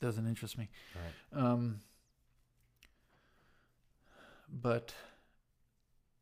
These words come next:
Speaker 1: so I started going down this, this, I think it was a darker path, um, just because of, um, different things in my life, different bad choices. Um,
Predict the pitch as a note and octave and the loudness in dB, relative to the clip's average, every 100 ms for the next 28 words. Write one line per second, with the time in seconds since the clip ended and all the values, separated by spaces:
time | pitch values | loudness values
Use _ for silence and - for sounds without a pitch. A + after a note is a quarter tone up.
0 | _ _ _ _ _ _ _ _ - - | _ _ _ _ _ _ _ _ -8 0
1 | D#3+ - F#3+ D3 D3+ C3+ B2+ A#2+ A2+ - | 4 6 6 6 4 6 4 2 -2 -6
2 | C3+ G#2+ - _ _ _ - G#3+ - D#3+ | -6 -6 -10 _ _ _ -20 -18 -8 -4
3 | C3+ G#2+ A2 A#2+ A#2+ A2+ - B2+ B2 A2+ | -2 -2 0 0 0 -2 -2 -2 -2 -4
4 | - - - - B2 A#2 A2+ A#2 B2 C3 | -12 -20 -20 -8 -2 0 0 -4 -6 -10
5 | - - B2 - _ - - A#2+ A#2 A2 | -14 -6 -6 -6 _ -12 -4 -2 -2 -4
6 | G#2 - - - - - - _ _ _ | -12 -18 -20 -20 -20 -20 -20 _ _ _
7 | _ _ _ _ _ _ _ _ _ _ | _ _ _ _ _ _ _ _ _ _
8 | - B2+ A2+ G#2+ A2+ B2 A2+ A#2 B2 A2 | -4 2 2 2 0 0 0 2 2 2
9 | A#2 A#2 A#2 - _ _ - A#2+ A#2 A#2 | 0 0 -2 -4 _ _ -6 -4 -2 -2
10 | A2+ - A#2 A2+ A#2+ A2 - - A#2 A2+ | -2 0 -2 0 -2 -4 -8 -6 -2 -2
11 | A2 A2+ | -4 -8